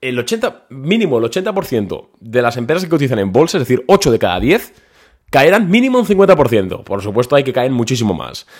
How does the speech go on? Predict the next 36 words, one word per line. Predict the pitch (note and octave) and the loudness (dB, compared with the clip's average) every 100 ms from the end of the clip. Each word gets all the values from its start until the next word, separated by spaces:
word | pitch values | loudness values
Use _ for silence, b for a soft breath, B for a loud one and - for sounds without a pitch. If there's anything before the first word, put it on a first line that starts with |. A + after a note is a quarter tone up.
| B - | B -2
Entonces, | B2 C3 B2+ A#2+ - - b b _ _ | 2 4 4 4 2 -8 b b _ _
cuidado. | G2 F#2 A2 F2 - _ _ - | -8 -2 -2 -4 -10 _ _ -2
Porque | A2 A2+ | -2 -2
da | A2 B2+ | -4 0
igual, | C#3 C#3 | 2 2
al | B2+ | 0
mercado | G#2+ A2+ D#3 F3 | -2 2 2 2
le | - | 0
da | G#2+ | -2
igual | G#2+ A2+ A#2+ A#2+ - - | 0 2 2 0 -12 -14
la | F#2 | -12
empresa | E2+ G2+ G2 | -8 -8 -8
que | F2 | -6
sea, | E3 D#3 | -2 -2
le | G2+ | 0
da | A2 | -4
igual | G2 F#2+ | -4 -8
si | |
es | F#2 | -10
Coca-Cola, | F2+ G#2+ D3+ A#2+ | -8 -6 -4 -2
le | |
da | G2+ | -2
igual | F#2 G2 | -4 -6
si | G2+ | -8
es | |
Louis | G2 F#2 | -8 -6
Vuitton, | A2 E3+ D3 | -2 -2 -2
le | G#2 | -4
da | |
igual | G2+ G2+ | -2 -4
si | - | -4
es | B2+ - - | -6 -4 -4
Apple. | - A#2+ - | 0 0 2
Apple | G3+ F#3+ | 0 0
eventualmente | C3+ A2 G#2+ G#2+ G2+ | -2 -4 -6 -6 -8
caerá, | F#2 G2+ C#3 | -6 0 0